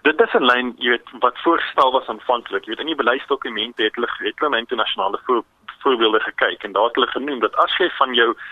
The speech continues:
jou heel grootste maatskappye, byvoorbeeld in Suid-Afrika sal dit die, die Eskoms en die Sasols en so aan wees,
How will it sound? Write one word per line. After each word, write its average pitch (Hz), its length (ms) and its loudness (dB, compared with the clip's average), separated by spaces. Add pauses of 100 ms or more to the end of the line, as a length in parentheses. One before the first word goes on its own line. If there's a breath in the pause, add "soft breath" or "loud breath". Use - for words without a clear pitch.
(420 loud breath)
jou 120 140 0
heel 120 160 2
grootste - 420 0
maatskappye, 95 600 -2
byvoorbeeld 123 420 0
in 123 100 -2
Suid-Afrika 120 600 0
sal 110 160 -6
dit 107 160 0
die, 101 220 -14 (420 loud breath)
die - 160 -2
Eskoms 117 400 -2
en 113 60 -10
die 107 160 -8
Sasols 120 360 0
en 107 120 -12
so 113 180 -2
aan 101 160 -4
wees, 95 220 -4